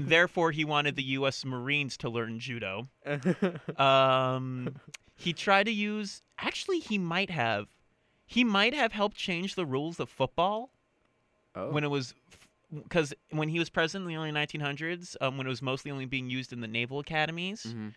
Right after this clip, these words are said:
Speaker 1: um, I think he was the one who had the idea, "Why don't you throw the ball?"
Speaker 2: <laughs>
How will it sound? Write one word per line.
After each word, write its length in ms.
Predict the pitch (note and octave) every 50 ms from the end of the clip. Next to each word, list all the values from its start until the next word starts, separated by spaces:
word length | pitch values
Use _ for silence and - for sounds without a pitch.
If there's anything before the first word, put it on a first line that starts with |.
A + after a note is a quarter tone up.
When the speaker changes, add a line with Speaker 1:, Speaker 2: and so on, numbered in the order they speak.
| _ _ _ _ _ _ _ -
Speaker 1:
um, 240 | C#3+ D3 D3+ D3 -
I 80 | D#3 D3+
think 240 | - - B3 B3 -
he 120 | - A3+
was 120 | A3+ A3 F#3+
the 60 | G3+
one 120 | G3 F#3
who 80 | F#3 F3+
had 160 | F#3 F#3 E3+
the 80 | F3 E3+
idea, 300 | E3 D#3 - D#3+ E3 D3
"Why 140 | A#2 - D#3+
don't 200 | A3 C#4+ C4 - -
you 80 | G3+
throw 360 | - - - D#3 G3+ C4 D#4 D#4+
the 100 | C4 D#3
ball?" 500 | A#2 A#2+ A2+ A2 G#2 G#2 F2+ F2 E2 _ _ _ _ _ _ _ _ -
Speaker 2:
<laughs> 180 | G#3 G#3+ A3+